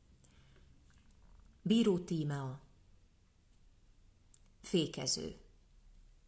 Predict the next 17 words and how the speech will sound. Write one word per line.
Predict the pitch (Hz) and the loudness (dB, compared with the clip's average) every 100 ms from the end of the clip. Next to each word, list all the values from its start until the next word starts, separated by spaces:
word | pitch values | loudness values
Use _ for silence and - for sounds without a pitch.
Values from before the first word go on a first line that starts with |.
| - - _ - - - _ _ _ - - - - - - _ _ _ _ _ _ _ _ _ _ - - - | -20 -20 _ -20 -20 -20 _ _ _ -20 -20 -20 -20 -20 -20 _ _ _ _ _ _ _ _ _ _ -20 -20 -6
Egy | 196 180 | -2 0
élettel | 262 254 202 - 185 175 175 | 2 2 0 -2 0 0 2
teli | 202 175 | 2 2
délutánon | 175 202 175 175 165 151 156 156 | 4 4 2 0 -2 -2 -4 -4
Editet | 196 170 160 165 160 - - - - - _ _ _ - | -2 -2 -4 -6 -4 -8 -8 -14 -20 -20 _ _ _ -2
kivezetik | 233 180 170 156 156 170 | 0 4 4 4 -2 -2
a | |
világító | 160 170 147 139 139 135 143 135 | 2 2 2 -2 -4 -8 -6 -8
torony | 143 139 139 135 | -6 -6 -6 -6
peremére. | 139 139 135 135 135 147 - _ _ _ - - - - - - - _ - - - - _ | -6 -6 -6 -6 -8 -12 -16 _ _ _ -20 -20 -20 -20 -20 -20 -20 _ -20 -20 -20 -20 _
És | 180 - | -2 0
míg | 180 175 | 0 0
a | 170 | -2
harmonika | 208 220 185 160 160 156 | 0 2 2 0 -2 -4
hangja | 175 170 156 - | -2 -2 -2 -2
egyre | 175 151 151 - | -2 -2 -4 -4
erősebb, | 151 139 135 147 139 135 131 | -4 -4 -4 -4 -6 -8 -14